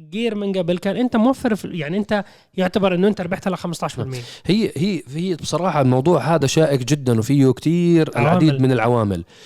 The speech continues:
Speaker 2: واحدة من العوامل الرئيسية يا شباب إنه في عندنا مشكلة بالتصنيع، سواء سيمي كوندكتورز أو مشكلة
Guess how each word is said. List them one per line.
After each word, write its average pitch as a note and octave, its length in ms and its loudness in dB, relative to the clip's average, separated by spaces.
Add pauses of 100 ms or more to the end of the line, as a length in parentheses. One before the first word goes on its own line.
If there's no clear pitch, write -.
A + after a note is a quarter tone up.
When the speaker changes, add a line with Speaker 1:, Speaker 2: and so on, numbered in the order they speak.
(180)
Speaker 2:
واحدة D#3+ 280 0
من D3+ 80 4
العوامل C#3+ 340 2
الرئيسية B2+ 460 2
يا A#2+ 40 4
شباب B2+ 360 0
إنه A2+ 100 0
في C#3 220 -2
عندنا C#3 240 4
مشكلة C#3+ 340 0
بالتصنيع، A#2 560 -2
سواء A#2 440 -2
سيمي B2 240 -2
كوندكتورز B2 600 -2
أو G2 120 -4
مشكلة A#2 380 -2